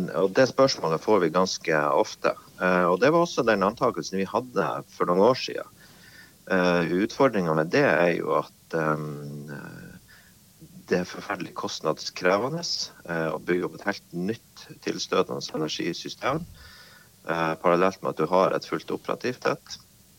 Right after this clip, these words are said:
Eh, og så er det det at vi får ikke gjort en del øvelser som går nemlig på å, eh, også ta ned energiforbruket. Med andre ord, det vi gjør nå, det er jo å se på hvor mye vi klarer å ta ned energiforbruket, og så designer vi også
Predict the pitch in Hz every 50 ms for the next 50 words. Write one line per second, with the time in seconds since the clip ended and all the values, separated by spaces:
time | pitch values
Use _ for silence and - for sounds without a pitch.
0 | - - - - 98 95 95 95 90 90 92 95 - - 113 110 104 98 92 92
1 | 92 87 85 - - 87 - - 104 - - 101 104 113 123 123 - - - 73
2 | 73 80 80 85 85 - 90 90 92 101 107 - - - - - - - 80 90
3 | 87 87 85 80 78 78 76 76 80 82 85 82 85 85 82 - - 78 - 80
4 | - - - - - 78 80 78 - - - - - - - - - - _ _
5 | - 82 78 76 73 76 73 - - - _ - - - - 98 92 - 90 87
6 | 90 92 101 120 113 90 67 - 73 71 76 - - 85 - - 87 85 80 73
7 | 69 - - - - - - 92 92 95 92 95 85 82 87 87 90 90 92 90
8 | 92 92 98 113 135 143 127 117 - 78 - - 90 92 92 90 82 73 73 73
9 | 76 73 71 76 - _ _ - - - - - - - - - - - - -
10 | 104 98 95 - - 90 - - - 92 85 78 82 85 85 85 78 76 73 73
11 | - - 76 71 73 69 - - - - 85 92 92 90 80 69 67 71 - 82
12 | 87 90 - 107 113 120 135 - - - 190 208 185 - - - - - 87 -
13 | - - - 87 85 - - - 113 107 113 110 95 80 71 65 71 69 65 76
14 | 92 95 - - - - 90 82 73 - -